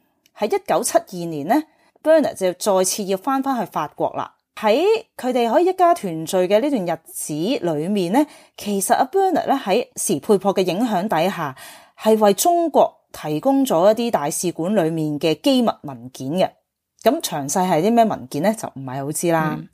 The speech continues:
Speaker 1: 咁總之就話提供咗啲機密文件啦。咁阿 Bernard 好似之後呢，就話，呃，其實佢好早都 feel 到阿時佩珀嘅身份呢，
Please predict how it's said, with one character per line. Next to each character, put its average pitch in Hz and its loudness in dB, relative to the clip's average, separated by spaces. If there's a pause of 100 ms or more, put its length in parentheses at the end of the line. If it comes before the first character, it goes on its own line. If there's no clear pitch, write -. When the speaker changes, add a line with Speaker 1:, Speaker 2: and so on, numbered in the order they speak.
(320)
Speaker 1:
咁 233 -4
總 208 0
之 247 4
就 185 4
話 147 2
提 123 -10
供 208 -2
咗 151 2
啲 185 0
機 185 0
密 160 -2
文 120 -10
件 117 -10
啦。 147 -6 (500)
咁 302 0
阿 466 2
Bernard 349 0
好 226 -2
似 240 -4
之 285 -2
後 196 2
呢， 208 4 (240)
就 190 0
話， 165 4
呃， 165 2
其 170 -4
實 165 -4
佢 196 0
好 190 -2
早 220 0
都 277 2
feel 285 0
到 220 4
阿 226 6
時 151 -4
佩 190 -4
珀 180 2
嘅 190 -2
身 240 -2
份 151 -4
呢， 240 0